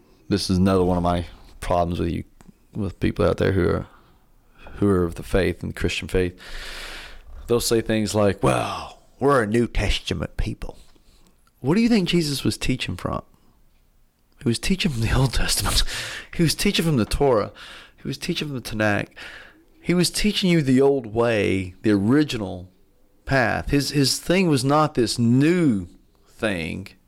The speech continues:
He even said, "I didn't come to destroy the law, I come to fulfill it."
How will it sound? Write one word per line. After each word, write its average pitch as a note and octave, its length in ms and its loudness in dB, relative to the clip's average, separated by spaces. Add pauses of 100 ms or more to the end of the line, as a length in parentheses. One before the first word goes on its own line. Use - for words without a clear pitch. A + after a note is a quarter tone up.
(160)
He B2+ 100 0
even C#3 200 0
said, D3 240 0
"I B2 80 2
didn't B2 240 -2
come C3 400 0
to G2 100 -6
destroy C#3+ 400 -2
the A#2+ 60 -2
law, G2 120 0
I G#2+ 40 -2
come A2 160 -10
to G#2+ 60 -10
fulfill - 360 -4
it." - 160 -10